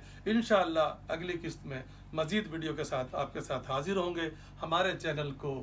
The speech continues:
लाइक कीजिए, सब्सक्राइब कीजिए और बेल आइकन दबाना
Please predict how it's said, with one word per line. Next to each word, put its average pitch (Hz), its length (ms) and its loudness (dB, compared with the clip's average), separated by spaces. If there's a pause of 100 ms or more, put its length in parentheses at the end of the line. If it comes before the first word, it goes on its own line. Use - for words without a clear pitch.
(380)
लाइक 156 320 2
कीजिए, 143 460 -4
सब्सक्राइब 160 680 0
कीजिए 135 500 -4 (300)
और 196 340 10
बेल 196 220 10
आइकन 156 380 2
दबाना 123 480 -4